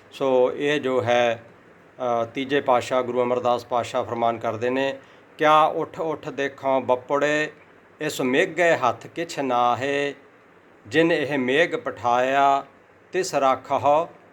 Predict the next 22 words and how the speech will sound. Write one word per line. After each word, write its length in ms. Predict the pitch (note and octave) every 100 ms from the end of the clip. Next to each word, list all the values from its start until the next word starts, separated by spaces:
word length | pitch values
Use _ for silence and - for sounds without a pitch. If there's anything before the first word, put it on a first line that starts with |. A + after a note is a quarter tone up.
| - -
ਮਨ 320 | A#2+ C3 C#3
ਮਾਹੇ।" 520 | C3 A#2 G#2+ F#2+ G#2 F#2+ - - _ -
ਤਾਂ 160 | C3
ਹੀ 100 | D#3+
ਕਹਿੰਦੇ 300 | E3 D3+ D#3
ਆ 60 | B2+
ਨਾ 280 | C#3+ F3+ A#2 - - - _
ਕਿ, 640 | C#3+ C3+ C3 C3 B2+ A#2+ - - _ _ - -
ਅ, 840 | B2 A#2+ A#2 A#2 A2+ A2+ A2 A2 - - - _ - B2+
ਅ, 20 | C#3+
ਇਸੇ 240 | B2+ C#3+
ਤਰ੍ਹਾਂ 260 | C#3+ C3 B2+
ਫਰਮਾਨ 460 | C3 B2 B2 B2
ਆ 60 | B2
ਗੁਰਬਾਣੀ 460 | A#2+ A2+ A#2 A#2+
ਦਾ 280 | A#2 A#2 A2+ - - _ - _
ਕਿ, 840 | B2+ A#2+ A#2 A#2 A2+ A2+ A2 G#2+ G2+ - - - _
ਅ, 640 | C3 A#2+ A2+ A2 A2 G#2+ A#2 - - - _ - - - - - - - - C3
"ਮੇਘੇ 400 | D#3+ D#3+ E3 C#3
ਨੋ 180 | C3
ਫਰਮਾਨ 520 | B2+ C3+ B2 A#2+ A#2+ A2+
ਹੋਆ 420 | A2+ A#2 A2+